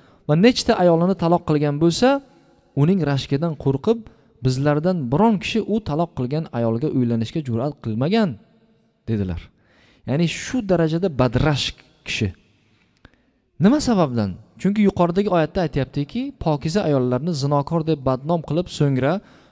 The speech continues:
to'rtta guvoh keltira olmagan kimsalarni sakson darra uringlar, deyapti. Agar shu narsani qila olmasa,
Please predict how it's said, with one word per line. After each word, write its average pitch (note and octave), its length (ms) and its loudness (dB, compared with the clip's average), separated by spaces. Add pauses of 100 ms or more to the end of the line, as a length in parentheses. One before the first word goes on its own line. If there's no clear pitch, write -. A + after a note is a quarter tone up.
(360)
to'rtta C4 500 0
guvoh F3+ 420 2
keltira E3 400 -2
olmagan C#3+ 500 -2
kimsalarni C3 720 -4 (240)
sakson G#3 600 -2
darra D#3 220 -2
uringlar, C3+ 380 -2
deyapti. F#2+ 340 -14 (1500)
Agar A3+ 220 4
shu - 180 -2
narsani G#3+ 380 4
qila A#3 180 2
olmasa, D3 360 0